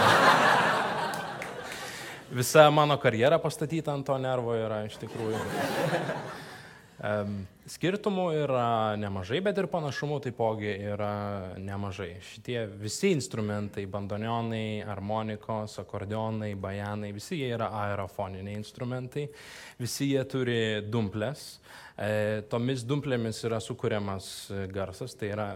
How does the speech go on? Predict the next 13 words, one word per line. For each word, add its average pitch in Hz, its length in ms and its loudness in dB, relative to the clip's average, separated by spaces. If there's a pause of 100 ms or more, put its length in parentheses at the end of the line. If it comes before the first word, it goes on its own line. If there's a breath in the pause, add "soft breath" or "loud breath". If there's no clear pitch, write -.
judančių 110 680 -4
orų 110 360 0
viduje, 101 500 -4 (460 soft breath)
e, 101 200 -4
sukuriamas 104 560 -2
garsas, 107 400 -6
kuris 123 400 -2
eina 117 280 0
per 120 280 0
metalinius 110 560 -2
liežuvėlius 101 640 -4
esančius 101 480 -10
viduje. 104 480 -4